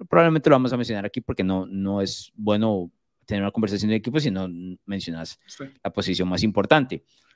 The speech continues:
Speaker 1: Pero más allá de eso, encuentras a Chase Claypool, a Deontay Johnson, y dices, "Bueno, tengo dos buenas alas abiertas".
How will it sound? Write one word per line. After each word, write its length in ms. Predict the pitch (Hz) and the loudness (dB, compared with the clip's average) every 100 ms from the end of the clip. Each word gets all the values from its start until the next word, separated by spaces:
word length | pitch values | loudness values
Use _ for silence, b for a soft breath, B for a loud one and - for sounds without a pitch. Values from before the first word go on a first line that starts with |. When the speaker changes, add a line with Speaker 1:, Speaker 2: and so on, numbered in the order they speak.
| _ _ | _ _
Speaker 1:
Pero 120 | - 147 | 4 6
más 180 | 175 | 6
allá 220 | 214 220 208 | 6 8 8
de 100 | 190 | 8
eso, 140 | 120 | 4
encuentras 340 | 110 123 120 | 0 -4 -4
a 60 | 98 | -4
Chase 280 | - 139 139 | 0 2 4
Claypool, 520 | 160 139 131 95 101 | 6 6 4 -2 -2
a 40 | |
Deontay 320 | 101 113 123 135 | 2 2 2 4
Johnson, 280 | 143 127 | 4 4
y 40 | 113 | 0
dices, 140 | 101 | -2
"Bueno, 180 | 101 139 | 0 0
tengo 240 | - 101 | 2 4
dos 240 | 113 120 113 | 8 8 6
buenas 320 | 120 127 117 | 4 2 2
alas 160 | 95 87 | 0 0
abiertas". 440 | 107 113 80 - | 2 2 0 -14